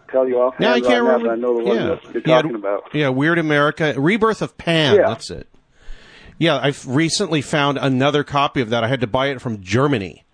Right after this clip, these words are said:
Speaker 2: So <laughs> that's how hard that book is to find. I'm sure, uh, Archetype Experience is even more, gonna be even more difficult.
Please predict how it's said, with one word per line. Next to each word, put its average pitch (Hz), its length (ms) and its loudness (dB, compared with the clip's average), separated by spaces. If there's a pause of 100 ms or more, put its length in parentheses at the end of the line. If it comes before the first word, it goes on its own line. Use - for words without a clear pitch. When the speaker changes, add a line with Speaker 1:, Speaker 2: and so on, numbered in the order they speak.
(640)
Speaker 2:
So 123 320 0
<laughs> 480 480 -2
that's 202 200 0
how 190 180 2
hard 170 340 0
that 139 220 0
book 139 120 -2
is 139 180 -2
to 135 120 -2
find. 143 340 0
I'm 120 100 -2
sure, 139 400 2
uh, 123 40 2
Archetype 117 720 0
Experience 117 480 -2
is 113 140 -2
even 113 180 0
more, 113 220 0
gonna 117 160 -2
be 117 120 0
even 107 180 -2
more 104 180 0
difficult. 98 540 -4